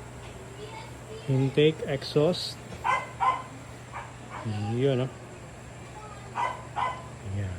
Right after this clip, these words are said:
So, bali, ready to assemble. Lilipat lang natin yung mga piyesa na yan. Yan, ready to install na kagad sa ating makina. So, bali, ito na yung ating block. Nakakabit na. Yun. Quick, ano lang to,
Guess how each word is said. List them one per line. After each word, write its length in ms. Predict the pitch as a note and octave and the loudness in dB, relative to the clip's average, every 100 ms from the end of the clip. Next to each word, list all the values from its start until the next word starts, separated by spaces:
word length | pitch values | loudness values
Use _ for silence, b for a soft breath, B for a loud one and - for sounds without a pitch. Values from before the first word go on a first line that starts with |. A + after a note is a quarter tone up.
| - | -2
So, 80 | G#2+ | 2
bali, 240 | A2 A#2 A#2 | 6 10 12
ready 240 | B2 B2+ | 12 10
to 80 | C#3+ B2+ | 8 8
assemble. 480 | C#3+ C#3+ D3 E3+ F3+ C#3 | 10 10 10 10 8 2
Lilipat 320 | B2 B2 C3 - | 2 4 2 4
lang 160 | C#3 C#3 | 6 6
natin 160 | C#3+ | 8
yung 160 | C#3 C#3+ | 8 6
mga 160 | C#3 | 8
piyesa 240 | D3 C#3+ D#3 | 8 10 8
na 80 | D#3 | 8
yan. 320 | E3 F3+ F3+ - - - - - - - - - - - - - | 8 6 2 -4 -12 -14 -14 -14 -12 -4 -4 -4 -8 -4 -4 -2
Yan, 160 | B2 A#2 | 0 4
ready 240 | C3 B2+ | 6 6
to 160 | B2+ C3+ | 6 4
install 240 | C3+ - | 6 4
na 240 | B2+ B2 B2+ | 4 6 6
kagad 160 | B2 | 4
sa 240 | - A#2+ A#2+ | 4 2 2
ating 240 | B2+ A#2 A2 A2 G#2+ G#2 - - C6 - | 0 -2 -2 -4 -4 -4 -2 -2 -2 0
makina. 400 | E3 - B2 G2+ | 0 2 2 0
So, 80 | G#2 | 0
bali, 320 | A2+ A2+ C3 | 0 2 2
ito 160 | B2 C3+ | 2 4
na 160 | C#3 | 4
yung 80 | C#3 | 4
ating 320 | C3 C#3 B2+ | 2 4 4
block. 160 | C3 D#3 B2+ | 4 2 2
Nakakabit 400 | A#2 A#2+ A#2+ A#2+ | 0 2 0 -2
na. 80 | C3+ - - - - - - - - - - - - | -8 -8 -10 -12 -12 -12 -12 -10 -12 -10 -10 -10 -6
Yun. 240 | G2+ G#2 C3+ - - - - - - - - - - - - - - - - - - - - - - - - F3 | 0 2 0 -2 -4 -4 -4 -6 -6 -8 -6 -2 -2 -2 -6 -12 -14 -14 -14 -14 -14 -14 -8 -4 -2 -4 8 10
Quick, 160 | F#3 - - - - - | 10 6 -10 -12 -2 10
ano 160 | E3+ E3+ | 12 12
lang 160 | D#3+ | 12
to, 160 | E3 | 10